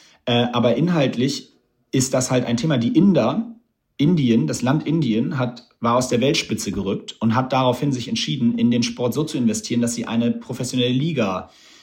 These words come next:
einberufen haben, bei der sie die Topstars der Welt in die Liga holen über eben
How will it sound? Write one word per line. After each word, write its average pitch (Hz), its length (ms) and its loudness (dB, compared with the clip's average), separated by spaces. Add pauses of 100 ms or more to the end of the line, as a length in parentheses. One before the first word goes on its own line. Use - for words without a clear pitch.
(140)
einberufen 107 640 2
haben, 92 420 -4
bei 107 120 0
der 131 260 2
sie 120 280 2
die 117 140 0
Topstars 123 720 -4
der 110 160 -2
Welt 120 380 -2 (560)
in 147 200 4
die 135 120 2
Liga 127 400 2
holen 131 460 2
über 160 400 4
eben 117 560 4